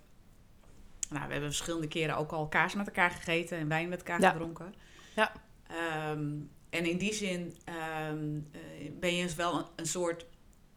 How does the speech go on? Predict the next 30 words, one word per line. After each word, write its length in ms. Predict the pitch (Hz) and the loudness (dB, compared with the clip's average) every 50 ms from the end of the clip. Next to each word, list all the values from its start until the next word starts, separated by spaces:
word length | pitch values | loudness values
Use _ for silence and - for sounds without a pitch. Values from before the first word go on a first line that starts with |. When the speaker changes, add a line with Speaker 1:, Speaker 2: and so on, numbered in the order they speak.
| - - - - - - - - | -20 -20 -20 -20 -20 -20 -16 -10
Speaker 1:
op 120 | - 160 160 | -8 -4 -2
een 100 | 185 190 | -2 0
bepaalde 300 | 185 - 185 180 185 196 | 6 10 10 10 10 10
manier 140 | 202 196 180 | 6 6 4
een 60 | 175 | 4
soort 180 | 175 185 - | 2 2 4
mini-me, 520 | 190 202 208 208 196 180 175 170 160 156 151 - - - - - | 6 8 8 8 8 6 6 4 2 2 0 -2 -6 -18 -20 -12
zeg 200 | - - 185 165 | -4 0 2 8
Speaker 2:
Ja. 140 | - 220 196 | 12 12 12
Speaker 1:
maar. 300 | 160 170 190 254 320 - - - - - - - - - - - - - - 170 160 | 12 12 10 6 4 2 -8 -20 -20 -20 -20 -20 -20 -20 -20 -20 -20 -10 -4 2 6
Speaker 2:
Ja. 340 | 156 151 156 151 151 147 147 | 6 6 6 6 2 2 0
Speaker 1:
Ehm, 220 | 151 151 147 147 147 147 147 - - - | 0 -2 -2 -4 -4 -6 -10 -16 -20 -18
eh, 100 | - 151 151 147 147 147 147 147 147 143 143 147 147 147 - | -16 -14 -12 -10 -8 -8 -8 -6 -6 -6 -6 -8 -8 -8 -8
dus, 280 | 180 165 - - - - | -6 -6 -6 -6 -8 -10
dus, 340 | - 170 165 170 160 - - | -8 -6 -6 -6 -6 -8 -8
en 140 | - 139 139 | -8 -6 2
vaak 300 | - 185 185 190 190 190 | 8 10 10 10 10 8
is 100 | 214 214 | 0 -2
het 100 | 196 190 | 0 -2
natuurlijk 320 | 185 175 - 185 180 180 | -4 -4 -2 -4 -4 -2
wel 140 | 175 180 180 | -2 -2 0
zo 240 | 180 180 175 175 175 | 0 0 0 0 0
dat 180 | 175 170 170 170 | 0 -2 -2 -2
als 120 | 170 156 | -4 -4
je 80 | - - | -4 -2
klikt 240 | - 196 190 185 | 2 2 2 2
met 120 | 190 185 - | 0 -2 0
mensen, 340 | 170 165 165 165 160 - - | 2 2 4 2 2 0 -2
is 60 | 151 | 0
dat 180 | 175 156 - | 0 -2 -2